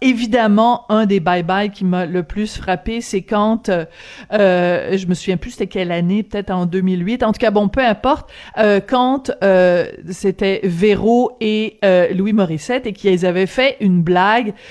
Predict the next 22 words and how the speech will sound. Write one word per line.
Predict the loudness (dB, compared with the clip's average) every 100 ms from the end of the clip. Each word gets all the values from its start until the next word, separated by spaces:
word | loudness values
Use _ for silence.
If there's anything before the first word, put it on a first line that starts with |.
| -20 -12
sur, | -6 -4 0 2 2 0 0
euh, | 0 2
Nathalie | 2 0 0 -2 -4
Simard. | -4 -2 0 0 0
Et | -2
je | 2 0
peux | -2 -8
pas | 0 0
te | 2
dire | 0 0
à | -4
quel | -4 -6
point | -4 -4
je | -4
trouvais | -6 -6 -6
ça | -4 -4 -4 -6 -20 -20 -12
déplacé, | -4 -2 0 0 0 -2 -4 -4 -4 -2 0
odieux, | 2 0 0 2 2 0 -2 0
répugnant | 0 0 0 2 0 -2 -4
et | -4
dégueulasse | -4 -4 0 2 2 0 -2 -4
que | 0 2 2